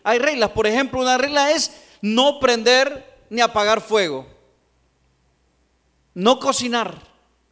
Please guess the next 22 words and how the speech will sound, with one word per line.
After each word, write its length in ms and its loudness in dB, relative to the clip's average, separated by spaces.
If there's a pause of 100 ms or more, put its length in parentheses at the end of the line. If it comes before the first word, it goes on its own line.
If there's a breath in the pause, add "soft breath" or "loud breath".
(1160 soft breath)
no 260 4
hacer 300 2
uso 360 2
de 100 0
la 80 0
electricidad, 880 -4 (560 soft breath)
no 280 4
encender 520 2
vehículos 500 0
motorizados, 1000 -2 (440 soft breath)
no 340 4
utilizar 500 -2
hornos. 600 0 (1200)
Les 180 -8
pregunto, 680 -6 (280)
si 120 -18
usted 160 -12
se 100 -8
encuentra 340 -10
con 120 -12
estas 240 -10
leyes, 540 -10